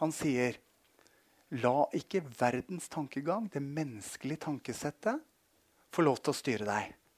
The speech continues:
Men la deg forvandle», altså la Gud forvandle deg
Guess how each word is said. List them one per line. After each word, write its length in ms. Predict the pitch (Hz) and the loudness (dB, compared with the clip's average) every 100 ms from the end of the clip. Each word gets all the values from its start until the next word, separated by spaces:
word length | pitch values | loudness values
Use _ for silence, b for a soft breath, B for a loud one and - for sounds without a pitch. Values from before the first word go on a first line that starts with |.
| b b - | b b 2
Men 300 | 117 110 104 - b b b b b b - | 4 4 0 -12 b b b b b b -4
la 380 | 110 117 127 160 | 4 6 8 4
deg 400 | 135 127 147 156 | 2 0 0 -6
forvandle», 640 | - 175 151 147 160 208 - - | -4 0 2 2 -2 -6 -6 0
altså 320 | 123 - 156 | 0 0 -2
la 160 | 131 123 | 0 -2
Gud 280 | 120 117 131 | -4 -8 -8
forvandle 480 | - 143 135 147 175 | -10 -6 -6 -4 -4
deg 280 | 170 208 | -4 -6